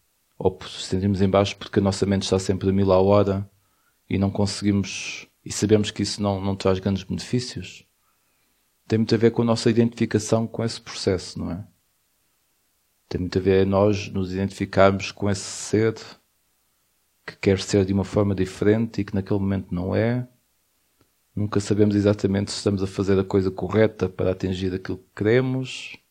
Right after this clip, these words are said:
e não sabemos bem o que fazer. Estamos identificados com a história.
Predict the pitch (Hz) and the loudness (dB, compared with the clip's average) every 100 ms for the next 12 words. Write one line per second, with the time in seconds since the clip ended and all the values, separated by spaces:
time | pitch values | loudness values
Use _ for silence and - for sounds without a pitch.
0 | _ _ 101 95 95 95 92 85 87 87 | _ _ -6 -4 -2 -4 -4 -6 -8 -10
1 | - - 85 104 123 120 - _ _ _ | -10 -12 -2 0 2 0 -6 _ _ _
2 | _ - 117 110 120 120 120 117 113 - | _ -4 0 2 2 0 0 -2 -2 -2
3 | 120 - 107 95 87 90 | -4 0 2 2 2 -2